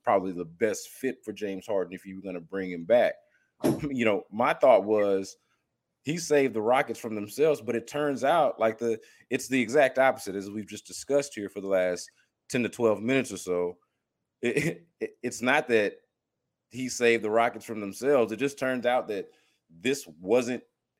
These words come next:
his market, or what we thought his market was just turned out not to exactly be. So,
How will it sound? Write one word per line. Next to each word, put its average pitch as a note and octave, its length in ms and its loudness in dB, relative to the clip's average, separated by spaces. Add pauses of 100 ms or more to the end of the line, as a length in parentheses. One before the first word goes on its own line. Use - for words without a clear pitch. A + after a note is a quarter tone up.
(120)
his B2 200 0
market, B2 380 2
or F#2 40 -4
what A2 160 2
we B2 100 -4
thought B2+ 280 4
his A#2 140 -4
market A#2 320 0
was A2+ 320 2
just A#2+ 160 -10
turned A#2+ 240 -2
out G#2 160 0
not A2 260 -4
to A2 100 -8
exactly G2+ 520 -2
be. F#2+ 320 -6
So, G2 380 -2